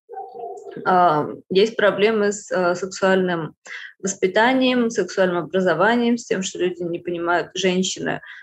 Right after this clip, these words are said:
городские, которые, ну, как бы предполагают, что у них не будет таких проблем. Они не знают, что такое контрацепция. Даже если знают, они его как не очень хорошо понимают. И это, опять-таки, хочу сказать, даже не с Азербайджаном связано.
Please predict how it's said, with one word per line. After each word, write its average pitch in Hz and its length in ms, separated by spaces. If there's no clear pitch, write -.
городские, 180 720
которые, 175 540
ну, 185 200
как 165 200
бы 156 200
предполагают, 214 540
что 202 140
у 214 40
них 220 100
не 220 100
будет 190 240
таких 185 320
проблем. 160 400
Они 208 280
не 185 140
знают, 185 320
что - 180
такое 185 180
контрацепция. - 880
Даже 202 160
если 196 180
знают, 196 360
они 185 220
его 175 160
как 175 220
не 165 120
очень 170 200
хорошо 160 320
понимают. 151 360
И 226 60
это, 262 220
опять-таки, 247 480
хочу 190 240
сказать, 208 340
даже 220 260
не 190 120
с 196 100
Азербайджаном 180 640
связано. 285 580